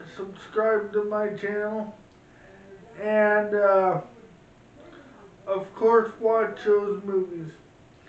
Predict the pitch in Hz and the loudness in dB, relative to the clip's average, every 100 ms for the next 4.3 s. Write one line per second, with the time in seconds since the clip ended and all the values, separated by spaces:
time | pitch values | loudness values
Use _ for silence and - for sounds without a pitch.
0 | - - - _ 185 185 - 208 208 214 | -20 -20 -20 _ -8 -8 -6 2 2 4
1 | 214 214 226 233 233 226 208 208 _ _ | 0 -4 -6 -4 -4 -4 -8 -12 _ _
2 | - 202 220 233 240 233 202 - 214 190 | -12 -6 -4 -2 -4 -6 -8 -12 -12 -6
3 | 202 208 196 - 196 202 214 220 208 220 | -2 0 0 -4 -6 -4 -6 -6 -10 -8
4 | 240 226 | -6 -6